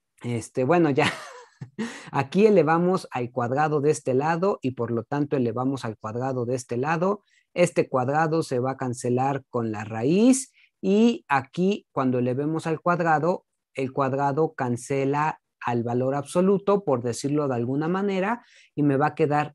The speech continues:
X al cuadrado más Y al cuadrado menos dos P Y o Y P, lo que sea, más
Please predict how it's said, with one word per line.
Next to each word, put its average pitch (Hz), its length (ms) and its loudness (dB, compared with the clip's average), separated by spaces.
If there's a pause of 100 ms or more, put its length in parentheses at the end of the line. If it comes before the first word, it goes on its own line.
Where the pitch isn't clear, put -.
X 147 360 -2
al 151 160 -2
cuadrado 180 760 2
más 175 600 0 (340)
Y 175 600 2
al 160 300 -4
cuadrado 190 800 2
menos 156 680 -2
dos 165 680 4 (1500)
P 160 280 4
Y 165 280 2
o 135 140 -2
Y 139 220 -2
P, 165 320 2
lo 147 180 -2
que - 140 -8
sea, 175 480 0
más 165 520 0